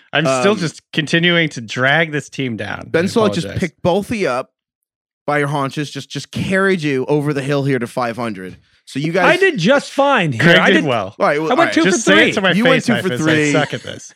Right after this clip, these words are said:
Speaker 2: D K
Speaker 1: Yeah.
Speaker 2: was in the, uh, caboose here with, uh, what did he do?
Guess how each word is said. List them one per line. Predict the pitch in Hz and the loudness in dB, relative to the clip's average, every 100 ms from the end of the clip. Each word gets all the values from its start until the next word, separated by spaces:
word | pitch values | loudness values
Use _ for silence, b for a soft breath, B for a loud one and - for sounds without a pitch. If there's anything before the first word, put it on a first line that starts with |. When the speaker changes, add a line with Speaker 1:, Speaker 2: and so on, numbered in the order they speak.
| - | -10
Speaker 2:
D | 160 220 | -4 -2
K | 208 226 | 0 2
Speaker 1:
Yeah. | 214 | 2
Speaker 2:
was | 185 160 | 0 0
in | 156 156 151 | 0 0 0
the, | 151 156 147 - - | -2 -4 -6 -8 -6
uh, | 127 120 - | -4 -2 -4
caboose | - 117 120 117 151 - - - - _ _ | -6 -4 -4 -4 -6 -10 -12 -14 -20 _ _
here | - 127 117 104 110 147 - _ _ _ - | -14 -8 -6 -6 -8 -10 -12 _ _ _ -6
with, | 117 - - _ | -4 -6 -16 _
uh, | 117 113 107 101 _ - | -6 -4 -4 -8 _ -8
what | 123 | -6
did | 110 | -6
he | 107 | -8
do? | 80 76 65 | -10 -12 -14